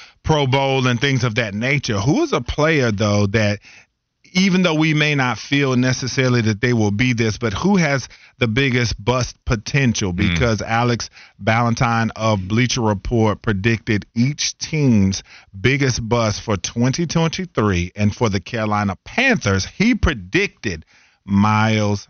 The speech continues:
Speaker 1: Sanders. He said that, uh, that Sanders is a solid back with good blocking, but telling a fan base that just saw Christian McCaffrey in his prime that Sanders is going to be a star is setting them up for disappointment. And so,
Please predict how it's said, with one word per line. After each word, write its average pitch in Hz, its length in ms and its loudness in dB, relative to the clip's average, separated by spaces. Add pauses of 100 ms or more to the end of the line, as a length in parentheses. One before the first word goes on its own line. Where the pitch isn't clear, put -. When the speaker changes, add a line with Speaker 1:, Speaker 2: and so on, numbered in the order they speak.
Speaker 1:
Sanders. 87 680 -4
He 117 140 -8
said 110 500 0
that, 104 280 0 (320)
uh, 92 400 -2
that 92 160 -2
Sanders 123 420 0
is 101 140 0
a 95 100 0
solid 127 460 -2
back 120 260 -2
with 95 180 -14
good 90 280 -4
blocking, 131 580 0 (300)
but 110 120 0
telling 131 320 2
a 113 80 2
fan 123 300 0
base 113 260 2
that 92 140 -6
just 104 280 -2
saw 110 200 2
Christian 110 460 0
McCaffrey 107 640 0
in 98 60 2
his 101 180 0
prime 117 460 2
that 92 140 -2
Sanders 113 480 0
is 95 140 -2
going 107 280 0
to - 100 -8
be 98 140 0
a 87 60 0
star 147 480 0 (320)
is 113 160 0
setting 107 380 0
them 101 240 2
up 104 160 -2
for 101 160 -8
disappointment. 113 960 -2
And 107 180 -2
so, 107 300 2